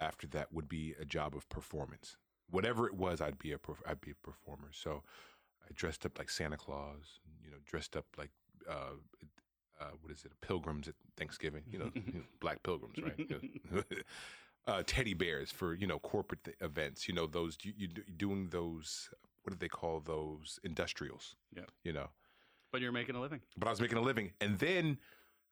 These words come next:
Speaker 1: I, I would do, uh, wh-, what are those phone, when you do, like, phone message, you know,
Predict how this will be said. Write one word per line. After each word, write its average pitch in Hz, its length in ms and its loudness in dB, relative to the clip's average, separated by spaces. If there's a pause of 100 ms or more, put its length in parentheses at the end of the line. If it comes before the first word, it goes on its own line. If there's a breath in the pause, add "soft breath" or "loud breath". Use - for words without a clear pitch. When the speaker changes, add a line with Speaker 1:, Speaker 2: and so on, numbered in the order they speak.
(160)
Speaker 1:
I, 117 240 6
I 110 80 4
would 123 220 4
do, 110 380 6 (160)
uh, 95 320 4 (240)
wh-, 110 340 -4
what 135 100 2
are 127 40 -2
those 113 160 6
phone, 123 400 6
when 110 100 8
you 101 60 6
do, 107 120 6
like, 101 200 4
phone 107 480 6
message, 104 320 2
you 110 160 4
know, 80 220 4